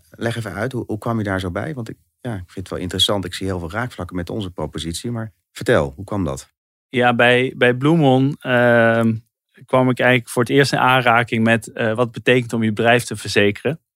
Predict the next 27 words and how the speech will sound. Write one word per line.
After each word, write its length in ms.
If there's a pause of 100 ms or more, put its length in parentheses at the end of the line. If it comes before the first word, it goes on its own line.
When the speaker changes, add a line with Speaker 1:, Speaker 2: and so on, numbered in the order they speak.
(220)
Speaker 2:
En 120
ik 100
was 180
tot 200
dan 220
toe 180
eigenlijk 260 (100)
al 60
alleen 240
als 140
consument, 720
eh, 320
gewend 540
om 120
dat 240
te 80
moeten 280
doen. 160
En 100
als 160
consument 440
was 160
ik 60
eigenlijk 240
best 140
wel 100
tevreden. 600